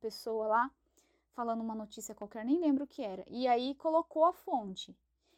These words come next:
Eu achei tão estranho aquilo, eu fui clicar pra ver, e lendo o texto, que era a fonte da pessoa, não falava nada daquilo que ela tava falando. Ah, era um estudo, eu não lembro o que que era. A pessoa falou, "Ah, estudo não sei aonde, não sei o quê." Aí cliquei pra ver o tal do estudo,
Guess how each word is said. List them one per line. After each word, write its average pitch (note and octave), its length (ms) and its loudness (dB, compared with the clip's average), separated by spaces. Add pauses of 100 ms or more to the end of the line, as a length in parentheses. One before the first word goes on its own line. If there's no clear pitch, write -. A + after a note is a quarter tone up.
(120)
Eu C4+ 100 4
achei D4+ 200 2
tão E4+ 180 -2
estranho D4+ 380 0
aquilo, C#4 240 -4
eu D4 100 6
fui D#4+ 200 -6
clicar D4+ 360 0
pra E4 200 -2
ver, C#4 340 4
e B3+ 200 -4
lendo C4+ 500 4
o - 20 -4
texto, B3+ 480 0
que - 160 -8
era D4 160 4
a F#4 40 0
fonte G4 400 -4
da E4+ 100 2
pessoa, D4 340 0
não D#4+ 100 4
falava D4 320 2
nada D#4 280 2
daquilo F4+ 320 0
que - 60 -10
ela E4 100 -2
tava D#4 180 -4
falando. D4+ 340 -8
Ah, C4+ 100 6
era C#4 100 4
um D#4 40 6
estudo, D#4 420 -2
eu C4 40 -2
não C4+ 60 -4
lembro G4 240 0
o - 20 -4
que E4+ 100 -6
que C#4 140 -4
era. - 180 -4 (360)
A - 40 -20
pessoa C4 160 -6
falou, C#4+ 200 6
"Ah, F4 120 4
estudo F#4 400 -2
não F4+ 100 0
sei D#4+ 160 -4
aonde, D4 200 0
não F4 60 -4
sei E4 80 -4
o - 40 -2
quê." - 140 -8 (320)
Aí D#4+ 220 2
cliquei F#4 380 2
pra E4 160 -2
ver D4 160 -2
o C#4+ 60 -2
tal C#4 220 -2
do C4 60 -6
estudo, F#4 360 -4